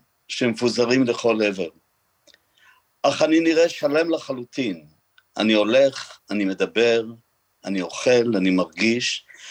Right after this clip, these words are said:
אני מסכת התיאטרון במלוא הדרה שמפזרת אשליה לכל עבר. מנסה לשחק, תהיה חזק.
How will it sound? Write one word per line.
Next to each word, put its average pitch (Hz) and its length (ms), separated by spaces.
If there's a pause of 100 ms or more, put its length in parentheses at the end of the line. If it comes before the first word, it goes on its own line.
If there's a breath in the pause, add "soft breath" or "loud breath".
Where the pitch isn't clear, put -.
(420 loud breath)
אני 156 200
מסכת 190 580
התיאטרון 151 640
במלוא 113 320
הדרה 107 460
שמפזרת 110 1300
אשליה 117 560
לכל 101 440
עבר. 85 220 (1000 loud breath)
מנסה 139 420
לשחק, 165 720 (200)
תהיה 127 240
חזק. 117 640